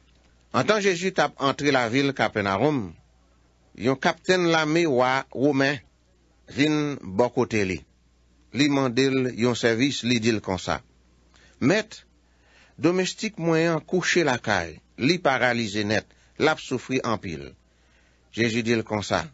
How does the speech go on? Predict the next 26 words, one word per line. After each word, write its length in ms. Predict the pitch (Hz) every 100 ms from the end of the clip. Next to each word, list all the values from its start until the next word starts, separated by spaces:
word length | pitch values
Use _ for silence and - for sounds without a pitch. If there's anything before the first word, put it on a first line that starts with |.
| _ _ _ _ _ -
"Mwen 200 | 127 120
pral 320 | 123 131 131 117
geri 280 | 113 107 104
l 100 | 90
pou 340 | 92 85 76
ou." 100 | - _ _ _ _ _ -
Men 180 | 120 131
kaptèn 380 | 156 - 175 170 165
lan 160 | 165 151
reponn 360 | 143 107 90 80
li: 100 | - _ _ _ _ _ _ 110
"Mèt, 300 | 131 135 - - - _ _ _ _ _ _ 104
mwen 220 | 156 180
pa 160 | 208 202
merite 520 | 220 196 175 - 233 139
pou 240 | 156 156
ou 100 | 143
antre 220 | 120 131
lakay 400 | 117 101 98 92
mwen. 240 | 85 80 76 _ _ _ _ _ _ _ _ -
Menm 280 | 165 226 220 202 196 - _ _ _
annik 320 | 175 208 247 151 120
bay 640 | 175 202 175 131 104 95 - _ _ _ _ _ -
yon 300 | 170 180 143
lòd, 240 | 156 165 -
ase 440 | 147 135 - 113